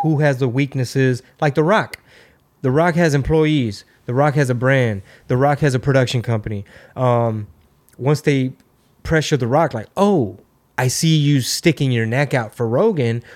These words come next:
We're gonna apply pressure here so that you could fold and be like, 'Ah,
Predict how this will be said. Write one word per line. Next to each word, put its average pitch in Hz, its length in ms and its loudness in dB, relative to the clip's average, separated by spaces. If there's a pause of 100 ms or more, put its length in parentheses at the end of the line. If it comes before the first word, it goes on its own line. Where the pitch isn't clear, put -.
(140)
We're 139 140 2
gonna 160 180 0
apply 120 360 -2
pressure 131 480 -2
here 135 420 0 (200)
so 151 160 0
that 135 140 0
you 147 160 2
could 117 180 -2
fold 143 380 2
and 120 100 -2
be 143 80 2
like, 143 240 0
'Ah, 190 260 0